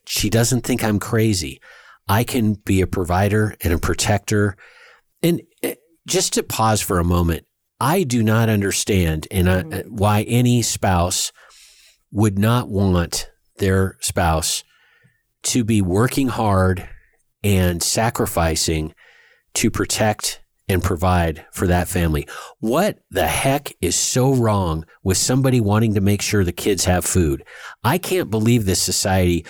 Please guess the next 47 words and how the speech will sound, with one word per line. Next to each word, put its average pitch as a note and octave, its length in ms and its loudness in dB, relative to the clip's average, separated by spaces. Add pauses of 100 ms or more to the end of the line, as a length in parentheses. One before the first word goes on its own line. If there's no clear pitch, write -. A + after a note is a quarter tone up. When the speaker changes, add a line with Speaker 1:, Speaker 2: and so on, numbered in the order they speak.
(160)
Speaker 1:
where G2+ 140 0
that A#2 260 0
is G#2+ 120 -2
actually G#2 680 0
frowned A2 500 0
upon. D#2 340 -8 (400)
But, F#2+ 280 2 (260)
sorry, E2 460 0
that F3+ 100 2
was F#3+ 160 -2
misplaced. A3+ 280 0
Speaker 2:
No, A#3+ 80 0
that's - 240 -2
okay. G#3+ 120 -2
Here's D4 280 0
kind B3+ 280 -2
of G3+ 100 -2
my G3 400 -2
I G3 160 0
can't G3+ 360 -8
believe E3+ 380 -4
moment, D3+ 600 -6 (560)
because A3 580 -2
this A#3 240 0
is, A#3 280 0
this A#3+ 200 0
is B3 140 -4
where A#3+ 80 2
I G#3+ 40 0
get G3 200 -4
frustrated F3 560 -4
with D#3+ 160 -10
this. - 400 -6 (420)
This A3 320 0
person, G#3+ 500 -2
and B3 220 0
this C#4+ 180 0
person D#4 340 -2
can B3+ 180 0
be A#3+ 320 2
in G#3 140 -4
D A3 180 -2
I A3 100 0
Y G3+ 200 -2
tolerating F#3+ 480 0
or E3+ 100 0
hostile. - 540 -4